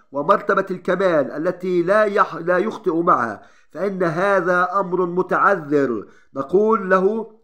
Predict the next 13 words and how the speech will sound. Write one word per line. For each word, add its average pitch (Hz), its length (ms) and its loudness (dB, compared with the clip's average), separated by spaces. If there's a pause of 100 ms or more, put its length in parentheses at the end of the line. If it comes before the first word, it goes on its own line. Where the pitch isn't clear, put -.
(320)
"هذا 202 560 2
لا 196 160 4
يمكن، 185 760 0 (300)
لا 165 180 2
بد 262 260 0
من 214 220 4
وجود 196 360 -4
تقصير، 190 640 0 (240)
لا 147 180 2
بد 170 260 2
من 180 180 0
وجود 185 360 -2
إساءة، 196 680 2